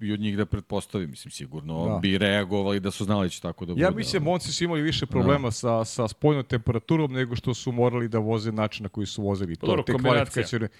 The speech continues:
Speaker 2: znaš,
Speaker 3: Temperatura, kvalifikacija.
Speaker 2: Mislim,
Speaker 1: Temperatura
Speaker 2: mislim da im
Speaker 1: i
Speaker 2: ništa ne, da im ništa neće faliti,
Speaker 1: i
Speaker 2: neće im
Speaker 1: konfiguracija
Speaker 2: smetati
Speaker 1: staze, nema, nema
Speaker 2: da,
Speaker 1: predaha
Speaker 2: da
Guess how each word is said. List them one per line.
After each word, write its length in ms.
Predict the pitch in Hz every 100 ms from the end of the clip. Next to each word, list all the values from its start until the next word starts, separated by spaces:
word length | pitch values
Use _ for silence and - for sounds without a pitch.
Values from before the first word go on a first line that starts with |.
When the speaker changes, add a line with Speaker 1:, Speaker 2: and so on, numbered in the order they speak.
| -
Speaker 2:
znaš, 180 | 147 104
Speaker 3:
Temperatura, 540 | 123 120 - 165 156
kvalifikacija. 540 | 120 120 110 113 104 -
Speaker 2:
Mislim, 0 |
Speaker 1:
Temperatura 560 | 110 98 110 131 165 170
Speaker 2:
mislim 240 | 151 147
da 80 | 170
im 80 | 143
Speaker 1:
i 80 |
Speaker 2:
ništa 220 | 220 - 196
ne, 80 |
da 280 | 170 151 151
im 100 | 147
ništa 240 | 190 - 175
neće 220 | 151 143
faliti, 300 | 135 156 147
Speaker 1:
i 120 | 107
Speaker 2:
neće 60 | 123
im 40 | 117
Speaker 1:
konfiguracija 420 | 123 120 123 170
Speaker 2:
smetati 160 | 196
Speaker 1:
staze, 400 | - 143 151 147
nema, 320 | 101 104 131 117
nema 220 | 113 131
Speaker 2:
da, 100 | 90
Speaker 1:
predaha 440 | - 113 135 123
Speaker 2:
da 60 | 113